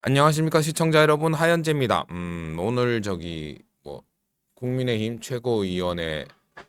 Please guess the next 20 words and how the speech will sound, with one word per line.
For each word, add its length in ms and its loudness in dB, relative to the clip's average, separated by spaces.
어, 200 -18
발-, 260 -6
발언이 360 -2
있었죠. 400 -8
어, 80 -16
일단 340 -12
뭐 140 -8
한 160 -12
대표님 680 -8
말씀하신 580 -8
건 140 -8
뭐 100 -8
간단하게 640 -2
뭐 260 -10
요약을 420 -4
하면 340 -6
여야 320 4
의정 680 -4
협의체가 800 -8
이제 260 -12